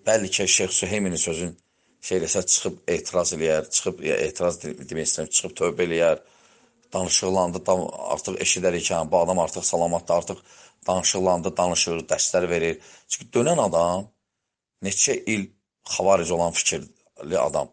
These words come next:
dönən adam o mövzulara biraz tez-tez, e, müraciət eləməlidir ki, hə, adam görsün ki, bu dönüb.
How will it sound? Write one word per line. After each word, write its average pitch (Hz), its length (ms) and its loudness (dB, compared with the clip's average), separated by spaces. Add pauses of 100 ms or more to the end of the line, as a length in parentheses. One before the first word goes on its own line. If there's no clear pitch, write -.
(400)
dönən 147 300 2
adam 104 300 0
o 113 120 0
mövzulara 98 680 2 (420)
biraz 95 260 -6
tez-tez, 90 460 -4 (340)
e, 73 240 -14
müraciət 85 480 -2
eləməlidir 92 480 -4
ki, 82 120 -6 (800)
hə, - 200 -2
adam 131 180 0
görsün 110 400 0
ki, - 80 -10
bu - 140 -14
dönüb. 107 340 -2